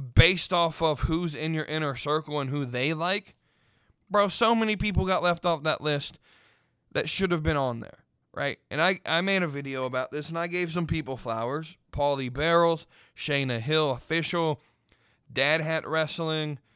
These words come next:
um, I, I, I'm gonna screw his last name up, but it's M J Duplessis. I think he used to go by Wheels. Um,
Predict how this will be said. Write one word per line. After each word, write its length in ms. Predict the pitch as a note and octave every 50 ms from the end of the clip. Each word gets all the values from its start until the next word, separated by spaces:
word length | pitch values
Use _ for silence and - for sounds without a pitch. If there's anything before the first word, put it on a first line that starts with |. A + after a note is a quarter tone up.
| _ _ _ _ _ _ _ _
um, 360 | C3 C3+ C3+ C3 B2+ B2+ A#2 -
I, 220 | B1+ C#2+ G#2 G#2 - -
I, 100 | - F2 -
I'm 120 | C3+ D#3
gonna 140 | E3 D#3 C3
screw 380 | - - - - E3 F#3+ F#3 F3
his 160 | F3 E3 C#3+
last 280 | D3+ D3+ D3+ D3 C#3 D3+
name 200 | D#3 D3+ C#3+ C#3
up, 200 | C3+ C3+ - -
but 160 | B2 B2+ B2+
it's 200 | B2 A#2+ - - -
M 240 | C#3+ D#3 E3+ F3 D#3+
J 220 | C#3+ D#3+ D#3 D#3+
Duplessis. 840 | D3+ D3 C#3 C3+ - - D3 D3+ D#3+ - - G3 G#3+ - - - - _ _ _ _ _ _ _ _ _ _ _ -
I 120 | - C#3+ D3+
think 240 | D#3+ E3+ E3+ - D3+
he 100 | D3 D3+
used 180 | E3 F3 D#3+
to 60 | F3
go 100 | E3 E3
by 180 | D3+ C#3+ C3+ C3
Wheels. 580 | B2+ C3 C#3 D3 D#3+ F3 F#3+ G3 G3 F3 - - _ _ _ _ _ _ _
Um, 300 | - C3+ C3+ C3+ A#2+ A#2+